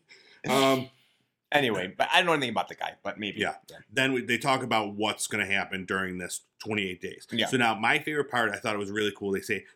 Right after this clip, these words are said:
Speaker 1: they have no contact to the outside
Speaker 2: Yeah.
Speaker 1: or no prior knowledge about where they're going.
Speaker 2: Mm-hmm.
Speaker 1: They put 'em in blindfolds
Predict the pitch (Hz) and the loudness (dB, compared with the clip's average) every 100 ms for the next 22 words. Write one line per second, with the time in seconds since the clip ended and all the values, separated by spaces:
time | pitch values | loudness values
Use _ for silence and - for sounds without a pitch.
0 | - 107 110 110 113 120 131 147 160 _ | -6 -4 -4 -4 -2 0 0 0 -2 _
1 | _ _ _ _ - 127 143 185 175 180 | _ _ _ _ -4 -2 0 0 0 0
2 | 175 165 165 143 123 117 101 139 156 - | 2 2 2 2 4 6 8 6 4 -4
3 | - 123 127 120 - - 120 113 110 104 | -4 2 2 2 0 0 4 4 4 2
4 | 98 90 - - 110 104 98 107 127 147 | 2 -2 -10 -8 -2 0 0 2 4 4
5 | 151 127 113 113 113 113 110 120 - 135 | 4 2 2 2 2 2 0 0 0 0
6 | 143 135 113 113 113 113 110 110 104 98 | 2 0 0 0 0 -2 -2 0 0 -4